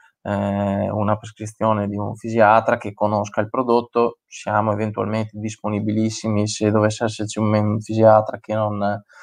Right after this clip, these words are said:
che non conosce il prodotto ma, eh, è interessato a conoscerlo, siamo disponibilissimi a farglielo conoscere,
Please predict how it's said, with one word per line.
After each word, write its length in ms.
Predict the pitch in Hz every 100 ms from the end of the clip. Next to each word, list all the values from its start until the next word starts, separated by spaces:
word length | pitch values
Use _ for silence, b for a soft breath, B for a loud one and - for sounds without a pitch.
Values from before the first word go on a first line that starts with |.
| B B _
che 100 | 117
non 160 | 117
conosce 360 | 117 131 131 120
il 60 | 110
prodotto 520 | 117 117 117 117 110
ma, 1000 | 107 107 113 107 - 101 101 98 101 98
eh, 40 |
è 80 | -
interessato 640 | 117 110 110 110 110 127 104
a 20 |
conoscerlo, 540 | 127 110 104 107 110
siamo 260 | 107 104 104
disponibilissimi 920 | 104 - 107 104 107 107 107 101 101
a 80 | 95
farglielo 420 | 110 104 107 104
conoscere, 640 | 107 120 110 113 113 120